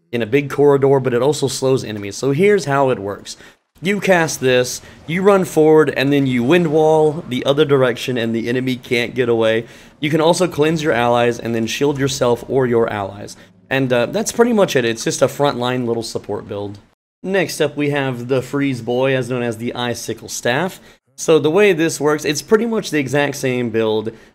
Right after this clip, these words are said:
as the Occult Staff, just with an Icicle Staff. And what you're gonna do is you're actually going to use Brush and not Refreshing Sprint. Cooldown reduction, you're gonna be using Knight, Knight Armor, same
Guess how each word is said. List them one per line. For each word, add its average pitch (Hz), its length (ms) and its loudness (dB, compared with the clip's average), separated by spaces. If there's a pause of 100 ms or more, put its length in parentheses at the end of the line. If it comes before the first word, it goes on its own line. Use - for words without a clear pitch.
as 123 160 -2
the 113 100 2
Occult 110 320 -2
Staff, 113 240 0
just 143 180 -4
with 135 120 -2
an 117 100 -2
Icicle 170 480 -2
Staff. 107 500 -2 (420)
And 135 100 0
what 180 120 4
you're 185 100 -2
gonna 185 160 4
do 135 480 2
is 113 320 -2
you're 131 120 -2
actually 143 520 -2
going 123 480 -2
to 120 140 -6
use 110 400 -2
Brush 110 600 -4
and 107 180 -8
not 107 160 -4
Refreshing 110 420 -8
Sprint. 113 400 -6 (480)
Cooldown 151 300 2
reduction, 131 580 0
you're 123 100 -2
gonna 127 100 0
be 120 60 -2
using 107 260 -2
Knight, 127 300 -4
Knight 120 300 -2
Armor, 120 420 0
same 110 520 -4